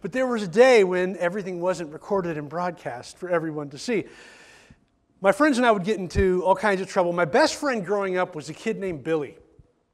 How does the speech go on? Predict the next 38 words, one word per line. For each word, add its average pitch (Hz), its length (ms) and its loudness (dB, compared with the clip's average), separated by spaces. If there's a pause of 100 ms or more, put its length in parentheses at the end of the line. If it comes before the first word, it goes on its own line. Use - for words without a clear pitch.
(260)
And, 170 260 2
uh, 170 180 6 (560)
Billy 262 240 6
and 226 80 4
I, 226 80 6
we, 226 120 0
we're, 208 300 -2
we 208 160 -8
still - 260 -6
keep 233 220 -6
in 180 80 -6
touch, 208 340 2
but 165 200 0 (540)
Billy, 262 400 4
his, 233 240 0
his 233 300 -4
family 214 420 0
owned 180 220 -2
a, 156 200 -2
a 156 60 -12
dairy, 156 540 -2 (800)
and 170 260 0
it 165 40 -2
was 156 100 -6
a - 20 -18
pretty 269 140 -4
big 202 160 -4
dairy. 170 360 2 (420)
And 180 200 0
then 180 160 -2
my 202 240 0
family 180 400 -4
owned 170 220 -2
a - 20 -6
grass 170 380 -4
seed 156 200 -10
farm, 135 380 -14 (520)
and 180 360 -4